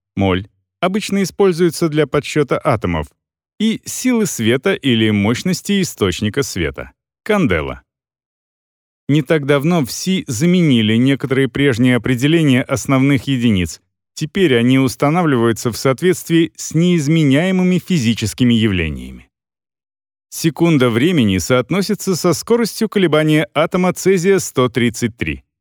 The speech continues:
Метр — с расстоянием, которое проходит фотон каждые три целых триста тридцать пять тысяч шестьсот сорок одну миллионную наносекунды.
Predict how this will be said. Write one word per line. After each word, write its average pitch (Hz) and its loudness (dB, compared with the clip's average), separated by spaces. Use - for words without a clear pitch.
Метр — 113 0
с - -6
расстоянием, 135 2
которое 143 0
проходит 139 0
фотон 170 0
каждые 143 0
три 135 -2
целых 170 -2
триста 175 -2
тридцать 151 -2
пять 117 0
тысяч 202 -4
шестьсот 226 -4
сорок 170 -2
одну 143 0
миллионную 180 2
наносекунды. 107 -2